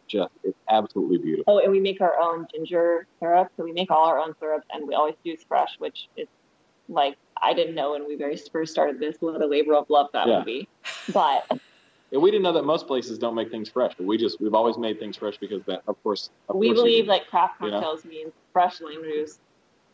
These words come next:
Speaker 2: squeezing the lime, doing it.
Speaker 1: Yeah, you make
Speaker 2: So
Speaker 1: your own syrups, you make your own liqueurs, you make everything.
Speaker 2: Yeah, and bartenders all over the city are doing such a great job of that, and we
Speaker 1: Yep.
Speaker 2: just got to learn a lot. But we make fresh ginger syrup,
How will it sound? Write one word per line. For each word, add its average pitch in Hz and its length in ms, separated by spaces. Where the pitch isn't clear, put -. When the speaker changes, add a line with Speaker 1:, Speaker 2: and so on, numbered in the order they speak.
Speaker 2:
squeezing 208 280
the 185 80
lime, 151 600
doing 175 180
it. 143 220
Speaker 1:
Yeah, 92 160
you 95 160
make 131 180
Speaker 2:
So - 40
Speaker 1:
your 143 100
own 131 120
syrups, 120 400
you 90 60
make 101 220
your 110 100
own 101 100
liqueurs, 92 360
you 90 80
make 85 160
everything. - 220
Speaker 2:
Yeah, 214 180
and 180 220
bartenders 202 500
all 165 160
over 156 80
the 151 80
city 151 260
are 147 60
doing 143 260
such - 200
a - 60
great - 200
job - 220
of - 80
that, 92 240
and 156 100
we - 60
Speaker 1:
Yep. - 120
Speaker 2:
just 147 200
got 143 240
to 156 240
learn 151 200
a 156 40
lot. 160 260
But 165 320
we 185 140
make 170 400
fresh 156 320
ginger 160 340
syrup, 165 400